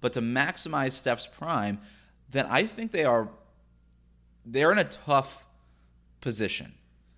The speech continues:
Because even when Klay Thompson comes back, and this Warriors team is banking on Klay Thompson coming back and this team being a contender again. But I have my questions,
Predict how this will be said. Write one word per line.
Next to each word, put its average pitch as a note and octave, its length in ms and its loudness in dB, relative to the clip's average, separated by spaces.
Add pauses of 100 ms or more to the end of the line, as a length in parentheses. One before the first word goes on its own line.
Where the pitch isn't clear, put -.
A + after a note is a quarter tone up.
(220)
Because C#3+ 280 0
even G#3 380 0
when D#3+ 240 0
Klay B2+ 200 0
Thompson G#2 360 -2
comes F#2+ 200 -8
back, E2+ 260 -4
and A2+ 160 -4
this E3 180 -4
Warriors G3 280 2
team A#2+ 160 -4
is G#2+ 120 -4
banking F3 760 -6 (960)
on B2+ 140 0
Klay D#3 200 2
Thompson E3+ 340 0
coming D#3+ 240 -4
back B2+ 280 4
and A#2 120 0
this C3+ 140 -4
team C#3+ 160 -4
being A#2+ 180 -2
a G#2+ 60 -4
contender A2+ 540 -4
again. F#2+ 340 -8 (480)
But A2 100 0
I A#2+ 100 8
have E3+ 160 2
my F3+ 100 2
questions, - 680 -10